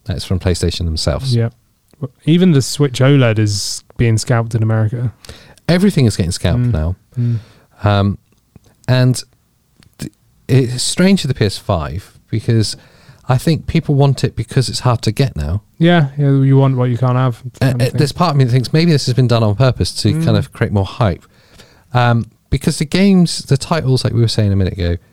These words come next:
Speaker 1: don't match up to it. There's loads of big titles that have been really heavily delayed this year as well.
Speaker 2: Yes, which are no
Speaker 1: Far
Speaker 2: doubt.
Speaker 1: Cry six, is it? Or seven?
Speaker 2: Yeah,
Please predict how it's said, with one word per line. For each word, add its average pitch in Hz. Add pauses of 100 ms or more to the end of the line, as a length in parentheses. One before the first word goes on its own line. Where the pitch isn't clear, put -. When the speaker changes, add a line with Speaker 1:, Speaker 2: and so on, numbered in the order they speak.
(560)
Speaker 1:
don't 139
match 98
up 92
to -
it. 90 (140)
There's 127
loads 196
of 147
big 151
titles 104
that 110
have 101
been 110
really 120
heavily 107
delayed 104
this -
year 110
as 110
well. 110
Speaker 2:
Yes, 107
which 147
are 131
no 131
Speaker 1:
Far 135
Speaker 2:
doubt. 120
Speaker 1:
Cry 131
six, -
is 127
it? 131
Or 107
seven? 120
Speaker 2:
Yeah, 120